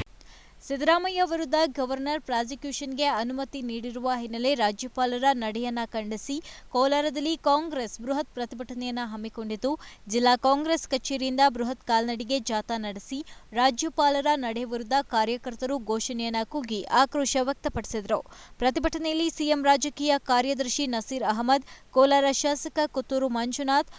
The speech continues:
ಮಾಲೂರು ಶಾಸಕ ಕೆ ವೈ ನಂಜೇಗೌಡ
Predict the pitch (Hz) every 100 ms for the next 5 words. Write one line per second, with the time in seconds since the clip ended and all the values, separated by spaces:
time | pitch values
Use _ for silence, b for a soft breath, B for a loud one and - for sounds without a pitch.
0 | B 220 226 262 277 277 - 254 254 254
1 | 285 285 262 233 240 226 240 240 262 247
2 | 240